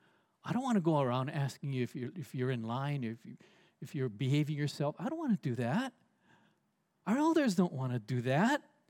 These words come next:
What kind of place is that anyway? You're not gonna wanna come here.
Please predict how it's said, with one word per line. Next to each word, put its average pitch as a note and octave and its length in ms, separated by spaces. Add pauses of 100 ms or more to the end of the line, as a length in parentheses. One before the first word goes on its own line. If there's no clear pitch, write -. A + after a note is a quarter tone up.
(640)
What A#3+ 120
kind F4 160
of B3+ 80
place D4 240
is G3 120
that A3 300
anyway? D#3+ 360
You're C3+ 160
not D#4 140
gonna F3 160
wanna C3+ 220
come B2+ 220
here. B2 320